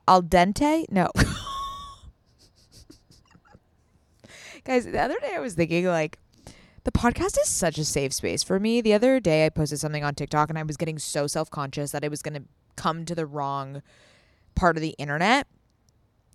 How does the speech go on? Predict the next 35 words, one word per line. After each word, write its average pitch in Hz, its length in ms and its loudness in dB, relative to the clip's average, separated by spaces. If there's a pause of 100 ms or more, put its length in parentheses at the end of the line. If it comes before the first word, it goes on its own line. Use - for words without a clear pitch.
(420)
And 165 680 0
because 185 240 2
as 156 320 2
TikTok, 147 320 -2
that's 151 220 -4
always 143 540 0
a 151 100 2
risk, 147 520 2
is 196 140 0
that 139 400 0
it's 156 140 -4
gonna 156 180 -4
just 147 220 -6
fall 123 340 6
in 143 120 0
the 156 80 -4
wrong 143 220 -6
people's 151 300 -6
hands 269 480 2
and 156 160 0
you're 151 100 2
just 139 220 -6
gonna 151 160 -6
get 107 320 -2 (240)
shit - 340 2
on 165 360 4
by 147 240 0
people 151 320 -2
that - 240 -2
don't 123 200 0
understand 143 520 -4
you 151 100 4
or 139 80 4
know 139 160 0
you. 233 260 6